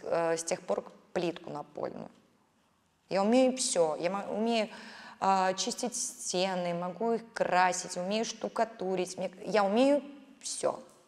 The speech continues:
Потому что мы экономили вот м-, максимально на тех позициях, к-, которые мы можем сделать самостоятельно, без привлечения мастеров. Вот. И в сентябре месяце, да, мы запустились.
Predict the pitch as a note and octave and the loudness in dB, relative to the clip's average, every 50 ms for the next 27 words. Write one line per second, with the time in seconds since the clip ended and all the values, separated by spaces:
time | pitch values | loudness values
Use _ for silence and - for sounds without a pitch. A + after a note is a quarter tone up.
0 | _ _ _ - - - F#3 G3 G#3+ G#3 - G#3+ A3+ A#3 A3+ - A3+ G3+ G#3 A#3 | _ _ _ -6 2 2 4 4 4 0 0 2 2 2 2 2 2 2 4 4
1 | C#4+ E4 E4 C#4+ B3 F#3+ G3 F3+ - E3+ F#3 F#3 - - - G#3+ G#3 - - A3+ | 4 6 6 6 6 4 4 0 0 -4 -6 -6 -6 -4 -4 -2 -2 0 2 4
2 | A#3+ C4+ C#4 C4+ A#3 A3 G3 F#3+ F#3 - - - - - G3 G#3 G#3 G3 - - | 6 6 6 4 4 2 0 -2 -4 -8 -12 -12 -8 -4 0 2 2 0 0 -4
3 | - - - - - - - - - - - - _ - - C4+ C4 B3+ - A3 | -10 -10 -10 -12 -12 -14 -18 -20 -20 -20 -20 -12 _ 10 10 10 10 10 4 2
4 | A3 A#3 E4 - - G#3+ - - - - - - - - - - - - - G3+ | 4 4 0 -2 -2 -4 -6 -6 -10 -10 -12 -16 -18 -18 -18 -14 -10 -4 -2 0
5 | G3 - B3 A#3 G3+ G3+ A3 F#3+ G#3 F#3+ G3+ G#3 G3+ G3+ - - G3 G3 - - | 0 2 2 2 2 0 0 0 0 2 2 2 2 2 0 -2 -2 -2 2 4
6 | G#3 F#3+ F3 - - E3 E3 F#3 G#3 G#3 - F#3 F3+ F#3 F3+ - - F#3 F#3 F3+ | 6 6 4 4 -2 -2 0 0 0 0 0 -2 -2 0 2 2 2 4 4 2
7 | E3+ E3 - - - - - - - _ _ _ _ _ _ - - F#3 F#3+ F3 | 0 0 -4 -8 -16 -20 -20 -20 -20 _ _ _ _ _ _ -6 0 4 4 4
8 | E3 - - E3 D#3+ D#3 - - - - - - - - - - - - - F3+ | 4 2 -4 -4 -6 -6 -10 -14 -18 -16 -16 -16 -16 -16 -18 -18 -12 -6 -2 2
9 | F3+ F3+ E3 D#3+ - - - - - - - - _ - - - A3+ C4+ E4+ F#4+ | 4 4 4 4 2 -4 -14 -18 -20 -20 -20 -20 _ -6 -4 0 2 4 4 6
10 | F#4 - C4+ B3+ - A#3+ A3+ B3 B3 G#3+ A#3 C4+ - - A3+ G3+ G3 A#3 B3 A3 | 6 6 6 6 4 4 4 4 4 4 2 0 0 0 0 0 2 2 2 0
11 | G3 A#3 - - - - A3 G#3+ - - - - | 0 -2 -6 -6 -2 -2 -2 -2 -4 -12 -14 -12